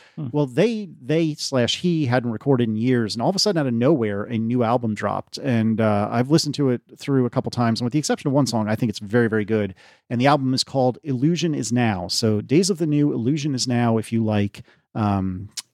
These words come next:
Speaker 2: kind of acousticy, angry, but yet soft rock music.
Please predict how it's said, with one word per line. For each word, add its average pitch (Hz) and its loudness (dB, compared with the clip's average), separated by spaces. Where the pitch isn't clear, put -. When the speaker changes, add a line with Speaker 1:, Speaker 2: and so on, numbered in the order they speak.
Speaker 2:
kind 107 2
of 101 2
acousticy, 139 0
angry, 131 0
but 113 -4
yet 117 0
soft - 0
rock 110 -2
music. - -8